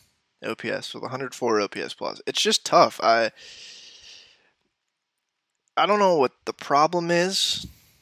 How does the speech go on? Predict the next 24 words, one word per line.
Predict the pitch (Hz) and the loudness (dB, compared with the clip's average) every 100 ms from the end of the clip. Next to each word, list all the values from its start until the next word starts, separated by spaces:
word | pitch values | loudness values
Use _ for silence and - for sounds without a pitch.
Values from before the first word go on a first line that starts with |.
| _ _ - - - _ _ _ _ _ _ _ _ _ | _ _ -18 -18 -18 _ _ _ _ _ _ _ _ _
I, | - 160 143 | -2 0 4
I | 160 | 2
don't | 143 | 2
know | 127 117 | 2 2
if | 110 | 0
he's | 120 117 | -4 -4
just | 127 117 | -2 0
in | 127 | -2
his | 107 101 | -4 -8
head. | - 131 131 131 - - _ _ - | 0 4 4 2 -6 -20 _ _ -14
It | 143 | -8
changes | - 151 151 117 | -4 -4 -4 -4
scenery. | - 131 131 127 123 123 117 _ - - - _ - | -4 -4 -6 -6 -6 -8 -14 _ -20 -20 -20 _ -2
Dude's | 139 135 | -2 0
figured | 143 131 | 0 4
out | 131 | 10
how | 117 | 10
to | 110 | 8
pitch | - 123 - | 0 0 0
him | 127 120 | -2 -4
since | 123 110 | -6 0
last | 113 113 - | 2 2 2
year | 123 117 | -2 -2
'cause | - 110 - - | -4 -6 -4 -6